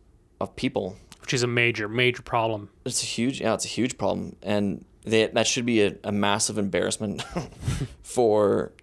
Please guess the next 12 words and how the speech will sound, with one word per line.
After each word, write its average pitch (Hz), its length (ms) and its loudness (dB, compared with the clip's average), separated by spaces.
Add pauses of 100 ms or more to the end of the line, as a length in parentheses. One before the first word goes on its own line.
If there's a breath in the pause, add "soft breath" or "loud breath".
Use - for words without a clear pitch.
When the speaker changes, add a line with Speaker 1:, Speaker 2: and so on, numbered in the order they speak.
(300)
Speaker 1:
for 110 220 0
that 92 300 0 (100)
organization 101 800 0 (720 soft breath)
to 92 520 -2 (260)
have 98 400 -4
lost 95 440 0
that - 240 -2
kind 98 220 -4
of - 280 -10 (1000)
the 95 500 -2 (180)
confidentiality 98 1040 -2 (680)
aspect. - 520 -6